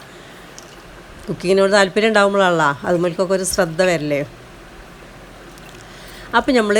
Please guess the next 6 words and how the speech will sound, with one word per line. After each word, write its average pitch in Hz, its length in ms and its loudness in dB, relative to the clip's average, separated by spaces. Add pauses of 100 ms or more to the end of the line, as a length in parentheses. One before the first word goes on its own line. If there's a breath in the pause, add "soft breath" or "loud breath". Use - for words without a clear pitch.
(180)
അത് 180 120 -2 (100)
രണ്ട് 185 300 0
വട്ടാക്കിങ്ങാണ്ട് 170 760 0 (160)
അതിനകത്ത് 165 440 -2
പാല് 170 360 4
ഫുള്ളാണ് 190 540 -2